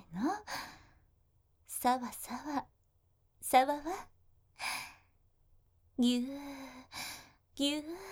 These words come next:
<laughs> 気持ちいいですか？エッチな声出ちゃってますよ。<laughs> 年下の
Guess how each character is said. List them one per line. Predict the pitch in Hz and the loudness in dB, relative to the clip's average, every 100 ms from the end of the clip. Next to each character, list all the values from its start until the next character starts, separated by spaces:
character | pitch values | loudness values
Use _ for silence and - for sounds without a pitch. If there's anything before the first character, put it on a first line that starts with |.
| 403 403 403 381 359 349 320 _ _ _ _ _ _ _ | -8 -8 -8 -8 -6 -6 -6 _ _ _ _ _ _ _
<laughs> | - 508 554 - - _ 659 740 - - - - - _ _ _ _ _ _ _ _ _ _ | 4 4 -2 -16 -20 _ 2 4 2 -4 -10 -18 -20 _ _ _ _ _ _ _ _ _ _
気 | - 247 | 0 4
持 | 277 | 4
ち | 302 - 320 | 0 -6 -6
い | |
い | 339 | -4
で | 320 | -6
す | - | -6
か？ | - 240 285 349 427 - _ _ _ - - - - - _ _ _ _ _ - _ 233 | -8 -8 -8 -8 -10 -14 _ _ _ -10 -8 -8 -14 -20 _ _ _ _ _ -20 _ 4
エ | |
ッ | 330 | 4
チ | - - | 2 -2
な | 370 | -4
声 | - 285 240 | -6 -6 -4
出 | 262 | -4
ち | 294 | -6
ゃ | |
っ | |
て | 285 240 | -2 -2
ま | 226 | -2
す | 226 208 | -4 -8
よ。 | 185 202 415 - _ _ | -8 -8 -8 -10 _ _
<laughs> | - - - - _ _ _ _ 571 - - - - - - - 762 - - - - _ _ _ _ _ _ _ _ _ | -8 -8 -10 -18 _ _ _ _ 4 4 -6 -10 -20 -20 -20 4 4 4 -6 -20 -20 _ _ _ _ _ _ _ _ _
年 | 190 175 254 | 2 2 0
下 | - - | -4 -4
の | 277 | -2